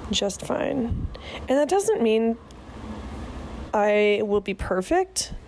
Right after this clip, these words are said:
<laughs> I wanted to end it on that positive note, but I just have to say that I'm still gonna fuck up.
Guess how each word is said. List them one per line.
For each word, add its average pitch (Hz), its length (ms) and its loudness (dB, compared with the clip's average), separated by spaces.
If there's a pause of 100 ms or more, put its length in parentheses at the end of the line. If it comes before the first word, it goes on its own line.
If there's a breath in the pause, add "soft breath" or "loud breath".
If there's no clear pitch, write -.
<laughs> - 200 -8
I 262 180 4
wanted 269 240 4
to - 140 0
end 214 140 2
it 202 80 4
on 196 120 4
that - 240 -2
positive 190 380 0
note, 190 260 0
but 185 200 0
I 202 60 4
just 202 260 0 (720 loud breath)
have 240 300 0
to 226 100 2
say 196 300 2
that 180 280 0 (680)
I'm 202 400 2
still - 220 2
gonna 202 160 2
fuck 196 260 0
up. - 320 0